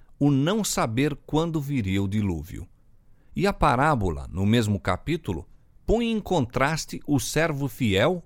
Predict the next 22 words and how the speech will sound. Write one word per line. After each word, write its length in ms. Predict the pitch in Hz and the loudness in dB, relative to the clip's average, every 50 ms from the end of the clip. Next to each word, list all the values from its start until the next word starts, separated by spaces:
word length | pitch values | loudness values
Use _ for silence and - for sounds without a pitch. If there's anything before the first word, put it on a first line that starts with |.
| - - | -8 -4
com 280 | - 202 208 196 185 | -2 0 0 2 2
o 120 | 165 143 143 | 2 2 2
infiel 720 | 165 196 180 151 - - 107 90 90 95 117 156 165 - - - - - - _ - - - | 2 0 -2 -2 -2 -2 0 2 2 2 2 2 0 -4 -12 -20 -20 -20 -20 _ -16 -10 -8
e 100 | 202 196 | -6 -6
dá 360 | 143 113 - 160 190 190 180 | 0 4 4 4 4 4 0
a 40 | 151 | -2
sentença 720 | - - 143 117 107 92 - - 127 143 170 170 - 156 - | -2 -2 -2 -2 -2 -2 -2 -2 -2 0 -2 -2 -4 -4 -2
ao 240 | - 135 135 131 | 0 2 0 0
que 200 | 123 - 147 135 | 0 -2 -4 -4
disse 500 | 104 95 104 120 131 117 - - 143 127 - - | -2 -2 -2 -2 -2 -2 -4 -6 -6 -8 -6 -2
em 180 | 117 113 113 | 0 0 0
seu 260 | 98 - - 113 113 | 0 0 0 -2 -2
coração: 720 | 104 - - 113 104 101 92 - - - 92 73 50 - - - - _ _ _ _ _ _ | -2 -2 -2 0 0 0 -2 -4 -6 -6 -6 -6 -8 -10 -16 -20 -20 _ _ _ _ _ _
"O 140 | - 151 143 | -2 0 0
meu 180 | 143 170 196 | 0 0 0
senhor 560 | 175 - - 110 95 85 90 104 123 113 98 | -2 -2 -2 -2 -2 0 2 2 4 2 2
tarde 500 | - - - 147 165 196 196 190 190 202 | 0 -2 -2 0 0 0 0 -2 -4 -6
virá." 500 | 185 180 190 135 95 90 98 95 - - - _ _ _ _ _ _ _ _ _ _ _ _ _ _ _ _ - | -4 -2 0 2 2 2 2 0 -2 -6 -14 _ _ _ _ _ _ _ _ _ _ _ _ _ _ _ _ -8
Mostra 560 | - 95 101 120 147 151 - - - 120 113 | -2 2 4 4 4 4 2 -2 -4 -4 -4
sob 340 | - - 139 135 127 123 113 | -2 0 0 0 0 0 -2
que 240 | 110 - - 214 233 | -6 -4 -2 0 0
luz 500 | 175 151 170 202 185 127 - - - | 2 2 2 0 0 0 -2 -4 -8